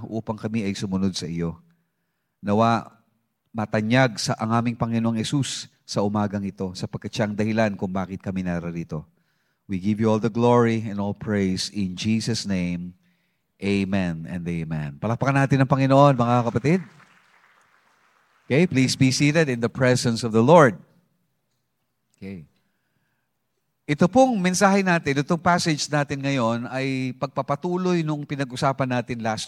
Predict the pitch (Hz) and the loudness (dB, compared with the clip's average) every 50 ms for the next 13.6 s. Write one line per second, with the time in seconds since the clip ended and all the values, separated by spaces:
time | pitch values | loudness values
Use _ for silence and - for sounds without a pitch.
0 | - 123 113 101 - _ _ _ _ _ _ _ _ _ _ _ _ - 127 131 | -6 -6 -6 -6 -6 _ _ _ _ _ _ _ _ _ _ _ _ -4 -4 -2
1 | 131 - 156 160 165 170 156 143 131 127 127 135 - 117 131 131 131 131 131 127 | -2 0 0 2 2 2 0 0 0 0 0 -2 -2 -2 -2 -2 -2 -2 -2 -2
2 | 127 127 127 127 123 123 123 123 123 120 - _ _ _ _ _ _ _ _ _ | -2 -2 0 0 0 0 -2 -4 -6 -8 -12 _ _ _ _ _ _ _ _ _
3 | _ _ _ _ - - 131 123 117 117 131 175 175 143 127 120 120 117 117 113 | _ _ _ _ -4 -2 0 2 2 2 2 2 2 4 2 2 0 -2 -2 -4
4 | 110 110 120 123 127 123 - 113 107 107 104 104 104 104 98 101 104 _ _ _ | -4 -2 -2 -2 -2 -4 -4 -4 -2 -2 -2 -4 -4 -6 -6 -6 -8 _ _ _
5 | _ _ _ _ _ _ _ _ - - - _ _ _ _ _ _ - 117 113 | _ _ _ _ _ _ _ _ -20 -20 -20 _ _ _ _ _ _ -2 0 0
6 | 113 110 110 107 107 107 104 113 110 107 - 120 - - - - 156 156 - - | 0 0 -2 -4 -6 -10 -10 -12 -12 -10 -8 -6 -6 -6 -4 -4 -4 -2 0 0
7 | 147 143 123 131 139 143 139 - 147 139 131 127 139 135 131 127 - 135 135 - | 0 0 2 2 2 0 0 0 -2 -2 -2 -2 -4 -4 -4 -4 -4 -6 -6 -6
8 | - 104 90 - - - - 104 107 123 135 139 131 135 127 135 135 120 - 131 | -8 -10 -8 -8 -10 -10 -8 -4 -4 -2 -2 -2 -4 -4 -4 -4 -6 -4 -6 -8
9 | 117 123 - 131 127 - 139 127 123 127 127 120 123 123 123 123 127 - - - | -8 -6 -4 -4 -4 -4 -6 -6 -4 -4 -2 0 0 0 0 0 -2 -8 -12 -14
10 | _ _ _ _ _ _ _ _ _ - 113 117 123 147 165 156 131 139 151 165 | _ _ _ _ _ _ _ _ _ -8 -6 -4 -2 -2 -2 -2 -4 -4 -2 0
11 | 160 151 147 156 156 147 147 143 143 143 143 143 135 120 113 - 135 139 156 151 | 0 0 0 -2 -2 -2 -2 -2 -2 -2 0 -2 -2 -2 -4 -4 -6 -6 -6 -4
12 | - 147 147 143 143 135 139 139 135 123 113 117 110 - 135 139 143 - 151 139 | -2 -2 -2 -2 -2 -2 -2 -4 -2 -2 -4 -6 -4 -4 -6 -6 -4 -6 -6 -4
13 | 135 139 139 131 135 - 123 123 123 - - | -2 -2 -2 -4 -4 -4 -2 -2 -2 -4 -8